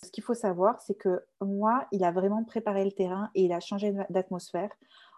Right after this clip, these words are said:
En fait, en deux mille douze, on est passé de deux chrétiens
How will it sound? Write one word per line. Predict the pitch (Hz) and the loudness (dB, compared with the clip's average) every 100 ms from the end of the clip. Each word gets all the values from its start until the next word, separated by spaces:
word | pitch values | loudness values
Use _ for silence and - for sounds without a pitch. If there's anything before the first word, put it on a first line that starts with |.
| - | 0
En | 220 | 2
fait, | 269 269 | 2 0
en | 226 | 0
deux | 185 | 4
mille | 208 208 196 | 4 4 2
douze, | 185 226 180 - 214 | 0 -2 -6 -2 4
on | 220 | 4
est | 226 | 6
passé | 214 202 247 226 | 4 4 0 -2
de | 180 175 - | 2 2 0
deux | 160 208 | -2 4
chrétiens | 330 - 285 - 240 247 | 4 4 -2 2 2 2